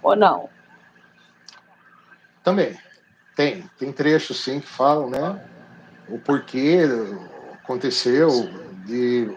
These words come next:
Speaker 2: crimes que foram forjados, né? Tem, tem. Eu cito também tudo isso daí. Que é uma curiosidade também, né, Monique?
Speaker 1: É.
Speaker 2: É, colegas, as mi-, amigos sempre perguntam, viu, mas tem lá, e como que é lá?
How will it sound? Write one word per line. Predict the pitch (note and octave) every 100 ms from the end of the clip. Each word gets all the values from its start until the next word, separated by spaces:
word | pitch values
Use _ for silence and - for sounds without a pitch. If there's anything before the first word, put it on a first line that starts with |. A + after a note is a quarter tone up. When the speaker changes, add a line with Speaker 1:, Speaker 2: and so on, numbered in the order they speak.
| - - - - -
Speaker 2:
crimes | D#3+ F#3 -
que | -
foram | - C3+
forjados, | - D3 B2 A#2 C3 D3+ A#2+ G2 C3+ C#3+ - -
né? | B2 D#3+ F3+ _ - _ - - - _ _ _ _ _
Tem, | D3 C#3+ G#2+
tem. | - C3+ A#2+
Eu | B2
cito | - C#3 -
também | E3 D#3
tudo | B2+ D#3
isso | D#3+ -
daí. | G#3 B2 F#2+ - - -
Que | F3+
é |
uma | F#3+ G#3
curiosidade | G#3+ A3+ A3 A3 F#3+ D#3
também, | A#3 A#3 D3
né, | C3
Monique? | C3+ C3+ - - - _ - -
Speaker 1:
É. | F#3 - -
Speaker 2:
É, | C3 C3 C3 B2+ B2+ B2 A#2+ A#2 G2+ - -
colegas, | E3+ C#3+ E3 F3 C#3+ C#3
as | C3
mi-, | C3 E3 F#3+
amigos | B2+ C3+ G3+ E3 B2+
sempre | F3 E3+
perguntam, | B3+ G3 D#3+ D#3 E3
viu, | G3 A#3+
mas | C#3+ D3+ C#3 -
tem | A3
lá, | G#3+ G3+
e | F3+
como | - C4+ C#4+
que | -
é |
lá? | F#3 C3 -